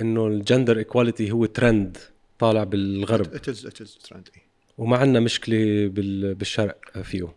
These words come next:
Speaker 2: لا، إحنا عندك مشكلة إلا إذا هو كان فعلًا في مشكلة. يعني إحنا، أنا دائمًا أحب ال-، empowering people.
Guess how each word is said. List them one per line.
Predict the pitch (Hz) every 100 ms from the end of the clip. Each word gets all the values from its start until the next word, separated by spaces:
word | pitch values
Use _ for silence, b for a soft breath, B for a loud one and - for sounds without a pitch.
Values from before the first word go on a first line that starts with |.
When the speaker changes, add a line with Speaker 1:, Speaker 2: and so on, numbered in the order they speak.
| _
Speaker 2:
لا، | 160 160 -
إحنا | - 143 135 131 123 - - - - -
عندك | 135 156 147
مشكلة | 131 - 202 208 226
إلا | 208 214
إذا | 202 190
هو | 175 180 180 175
كان | 185 165
فعلًا | 185 185
في | -
مشكلة. | 120 - 104 - _ _ _ _
يعني | 135 123
إحنا، | 120 139
أنا | 135 131
دائمًا | 135 160 156
أحب | 139 131 120
ال-، | - -
empowering | 117 143 147 123 107 -
people. | 98